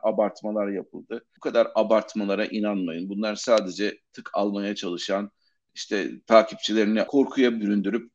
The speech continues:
ondan sonra da mümkün olduğu kadar izlenme elde etmeye çalışan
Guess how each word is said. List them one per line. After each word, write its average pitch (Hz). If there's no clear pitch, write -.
ondan 113
sonra 90
da 113
mümkün 107
olduğu 101
kadar 98
izlenme 104
elde 92
etmeye 85
çalışan 107